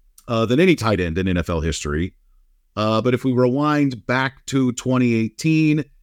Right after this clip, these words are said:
he's good, but he's done all of his really, truly best work with Mahomes.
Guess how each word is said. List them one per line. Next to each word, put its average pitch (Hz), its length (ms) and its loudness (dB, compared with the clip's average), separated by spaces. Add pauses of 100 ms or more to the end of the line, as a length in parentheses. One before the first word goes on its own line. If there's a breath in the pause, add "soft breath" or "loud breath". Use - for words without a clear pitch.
(120)
he's 208 300 2
good, 160 680 2 (760)
but 151 120 2
he's 147 140 0
done 160 180 2
all 180 260 4
of 127 80 0
his 113 200 0
really, 107 520 4
truly 110 340 2
best 95 320 -2
work 92 280 -2
with 98 300 -2
Mahomes. - 640 -10